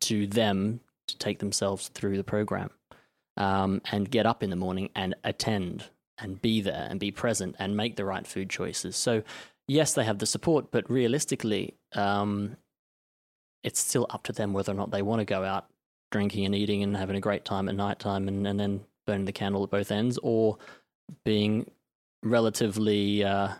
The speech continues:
healthy and, and practical about it and go, "No, I know that I have to be sharp for my life and to be the, uh, the person that I want to be going forward."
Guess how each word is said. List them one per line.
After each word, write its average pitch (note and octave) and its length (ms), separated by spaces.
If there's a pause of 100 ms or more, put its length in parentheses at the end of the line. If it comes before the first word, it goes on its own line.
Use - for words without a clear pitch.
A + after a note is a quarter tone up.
(800)
healthy B2+ 520
and, A#2+ 120
and A2+ 160
practical A2 440
about A#2 240
it - 80
and A#2 80
go, A2 100
"No, A#2 220
I A#2 100
know A#2 220
that G#2+ 100
I G#2+ 80
have G#2 140
to - 80
be G#2+ 100
sharp G#2+ 400
for A2 420 (400)
my A2+ 300
life A2 400
and A2 220
to A2 160 (260)
be A2+ 160
the, A2+ 360
uh, A2+ 360
the A#2 120
person A#2+ 340
that A#2+ 80
I A#2 40
want A#2+ 180
to A#2+ 60
be A#2+ 220
going A#2+ 240
forward." B2 340